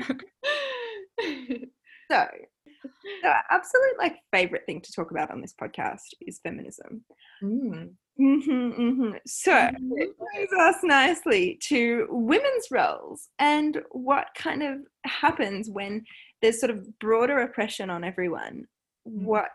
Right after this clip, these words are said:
Speaker 2: happens with, like, these liberated and outspoken women, and how do you think the novel kind of portrays, yeah, gender?
Speaker 3: Mm. Um, I don't think I looked too much into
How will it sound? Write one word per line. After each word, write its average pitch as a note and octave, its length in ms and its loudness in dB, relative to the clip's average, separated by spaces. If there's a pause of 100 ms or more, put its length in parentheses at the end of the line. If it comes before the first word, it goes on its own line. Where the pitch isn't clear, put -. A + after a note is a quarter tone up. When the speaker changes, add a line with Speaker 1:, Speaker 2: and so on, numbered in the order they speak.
Speaker 2:
happens A3+ 640 -10
with, A#3 140 -8 (540)
like, A3+ 280 -4
these A3+ 340 -6 (100)
liberated C4 600 2
and E3+ 100 -8
outspoken F4+ 560 0
women, E4+ 400 -2 (120)
and A3 400 -2
how A3 260 2
do A#3+ 80 -4
you A3+ 100 -6
think A3+ 180 -8
the A3 60 -6
novel G3+ 420 -4 (100)
kind G3+ 200 -8
of G#3+ 100 -12 (220)
portrays, G3 720 -4 (480)
yeah, G3 180 -2 (100)
gender? G3+ 320 -4 (1040)
Speaker 3:
Mm. G3 380 0 (800)
Um, A3+ 300 -2
I A3+ 80 6
don't C#4+ 200 -2
think A#4 200 -2
I D#4 60 2
looked A3+ 280 2
too G3+ 160 -6
much - 540 -8
into F#3 720 -8